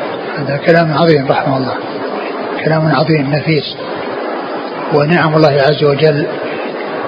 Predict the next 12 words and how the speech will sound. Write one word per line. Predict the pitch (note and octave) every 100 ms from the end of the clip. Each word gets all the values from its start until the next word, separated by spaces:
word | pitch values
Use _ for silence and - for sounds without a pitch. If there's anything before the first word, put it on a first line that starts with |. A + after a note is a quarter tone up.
| - - - - C6+ C6+ C6+ C6 B5+ - - C6 - - - - - - - - A3
لا | A3+
حد | - E3 E3+
لها، | D#3 C#3 C3+ - - - - - - - - - - - - F#3+
نعمة | F3+ C#3+ D3+ -
الأكل | C#3+ D3+ D#3+ D#3
ونعمة | C#3+ C#3+ D3 D3+
الشرب | - D#3 D3+ C3
ونعمة | C3+ C#3+
الصحة | C#3+ F3 - D#3 D3 - - - - - - - - -
ونعمة | F3 F3 D#3 D3+
ال-، | D#3+ D3 D3 C#3+ C3+ B2+ B2+ C3 C#3+
الرزق | E3 E3+ D3+